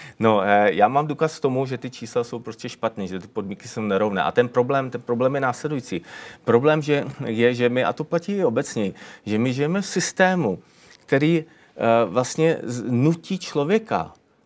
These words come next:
k tomu, aby dělal nějaké druhy švindlu. Že vlastně člověk, který chce být transparentní a naprosto čestný a férový,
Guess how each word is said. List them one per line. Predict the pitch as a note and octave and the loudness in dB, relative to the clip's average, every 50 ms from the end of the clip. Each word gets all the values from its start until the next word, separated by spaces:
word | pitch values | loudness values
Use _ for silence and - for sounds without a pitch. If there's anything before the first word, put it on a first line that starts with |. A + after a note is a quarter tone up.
| _ _ _ _ - _ _ _ - | _ _ _ _ -20 _ _ _ -20
k | - - | -20 -6
tomu, | - - C#3 C3 B2 A#2 A2+ A#2+ A#2+ - | 2 2 4 4 6 6 4 4 2 2
aby | - B2 B2 B2+ C3+ C#3 C#3 | 0 0 0 0 0 -4 -4
dělal | A#2+ A#2 B2+ B2+ B2 C3 C3+ C#3+ C#3+ | -4 -2 -2 0 0 0 0 -2 -2
nějaké | C3 B2+ B2+ B2+ - - C3+ | -2 -4 -4 -4 -2 -2 -2
druhy | B2 B2 B2 C#3 C#3 | -2 -2 -4 -4 -4
švindlu. | - - - A#2+ C3 D3+ C3+ A2 F2 - - - - - | -6 -6 -4 -4 -2 -2 0 -2 -2 -2 -6 -20 -20 -16
Že | - - A#2 A2+ | -8 -2 -2 0
vlastně | A#2 C3 B2+ - - C#3+ | 0 0 -2 -2 -4 -4
člověk, | - - D#3 C3+ D3+ D#3 D3 | -4 -2 0 2 2 2 0
který | - C#3 C3+ | 0 -4 -4
chce | C3 - - C#3 | -4 -4 -6 -4
být | C3 C#3+ C#3 C3+ | -4 -4 -4 -4
transparentní | - - A#2 A#2 B2+ - - - D#3+ D3+ D3 C3 C3 B2 - B2+ | -2 0 0 0 0 -2 -6 -4 -2 -2 -2 -2 -4 -4 -4 -4
a | A2 | -4
naprosto | A2+ A2+ A2 - - A#2 - - B2 | -4 -4 -6 -6 -8 -8 -6 -6 -8
čestný | A#2+ - - B2+ A#2+ - - C#3 C3 C3 | -8 -6 -6 -6 -6 -6 -6 -6 -6 -6
a | |
férový, | B2+ - - A2+ A#2 C#3 D#3+ D3+ B2+ G2+ | -4 2 4 4 4 4 2 0 -2 -6